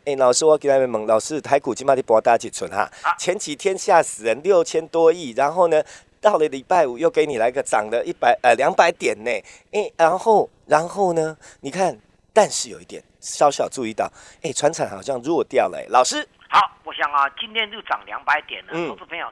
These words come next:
Speaker 2: 再说一句，咱给你拜托了哈，
Speaker 1: 啊，那啦。
Speaker 2: 老师给你拜托，
Speaker 1: 啊，那啦。
Speaker 2: 不要看空啦。
Speaker 1: 哦。
Speaker 2: 要无聊呢，大家拢在做多单，你一定要看空。
Speaker 1: 哎，等一下，这时候还有人看空哦。
Speaker 2: 哎，我跟你讲啊，这个昨天呢，哦，那个六千多亿啊，
Speaker 1: 嘿。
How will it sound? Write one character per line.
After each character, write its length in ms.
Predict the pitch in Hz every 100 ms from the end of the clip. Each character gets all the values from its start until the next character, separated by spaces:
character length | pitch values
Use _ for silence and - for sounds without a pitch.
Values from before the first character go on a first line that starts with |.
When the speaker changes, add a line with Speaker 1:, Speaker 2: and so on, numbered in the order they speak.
| _ -
Speaker 2:
再 160 | 180 135 -
说 180 | 139 127
一 120 | 117
句， 200 | - 139
咱 160 | 165
给 100 | 165 -
你 100 | -
拜 160 | 160 127
托 180 | 117 104
了 80 |
哈， 160 | 92 107
Speaker 1:
啊， 120 | 135
那 120 | 135 131
啦。 100 | 104
Speaker 2:
老 120 | -
师 60 |
给 80 | -
你 60 | 120
拜 200 | - 123
托， 180 | - 101
Speaker 1:
啊， 100 | 156
那 180 | 170 123
啦。 20 | - -
Speaker 2:
不 240 | - 147 226
要 220 | 254 143 -
看 180 | 202 -
空 160 | - 151 143
啦。 240 | 143 - -
Speaker 1:
哦。 320 | - 139 147 156
Speaker 2:
要 200 | 160 165
无 80 | 208
聊 180 | 170
呢， 100 | 190 175
大 120 | 170
家 80 | 202
拢 100 | 233
在 80 | 247
做 180 | 240 247
多 160 | 220 233
单， 200 | 214 214
你 60 |
一 20 | 156
定 80 |
要 80 | 190
看 100 | - 196
空。 240 | - 160 160 _
Speaker 1:
哎， 60 | 170
等 80 |
一 40 | 156
下， 160 | 220 -
这 140 | 262
时 100 | 226
候 80 | 202
还 120 | 196
有 60 | 143
人 80 |
看 160 | 131 208
空 200 | 147 190
哦。 200 | 190 -
Speaker 2:
哎， 100 | - - -
我 80 |
跟 180 | - 180
你 80 | 180
讲 180 | - 123 -
啊， 240 | - - _ _ _ _
这 80 | -
个 120 | 135 160
昨 280 | - 147 214
天 220 | 220 208
呢， 60 | 208
哦， 180 | 196 156
那 80 | 185
个 100 | 165
六 260 | 220 175
千 260 | 127 151 147
多 240 | - 139 135
亿 200 | - -
啊， 200 | - -
Speaker 1:
嘿。 300 | 160 147 113